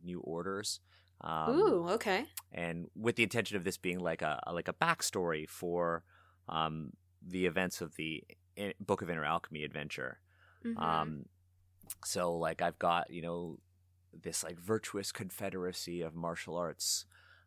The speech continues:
Speaker 1: um, with, like, different schools, like the Radiant Ink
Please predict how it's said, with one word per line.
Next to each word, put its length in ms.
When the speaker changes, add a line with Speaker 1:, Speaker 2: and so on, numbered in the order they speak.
Speaker 1:
um, 520
with, 180
like, 240
different 280
schools, 560
like 140
the 100
Radiant 440
Ink 300